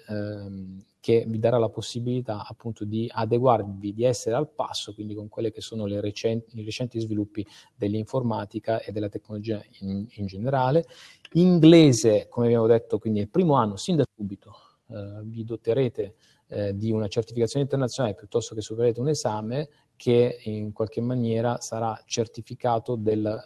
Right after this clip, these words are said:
vostra competenza, eh, nella lingua inglese. Secondo anno, primo semestre, siamo ancora nell'ambito della base comune, in cui s-, continuerete ad investire sulle nozioni di base partendo dalla storia dell'economia,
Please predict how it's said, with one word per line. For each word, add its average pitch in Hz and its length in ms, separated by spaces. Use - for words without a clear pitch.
vostra 120 420
competenza, 117 840
eh, 101 260
nella 107 220
lingua 101 300
inglese. 90 520
Secondo 175 440
anno, 123 300
primo 160 280
semestre, 139 460
siamo 127 240
ancora 123 320
nell'ambito 110 460
della 110 180
base 117 280
comune, 147 400
in 104 120
cui 123 200
s-, - 480
continuerete 117 760
ad 117 220
investire 113 560
sulle 104 200
nozioni 110 340
di 107 80
base 107 400
partendo 113 400
dalla 104 220
storia 120 280
dell'economia, 147 880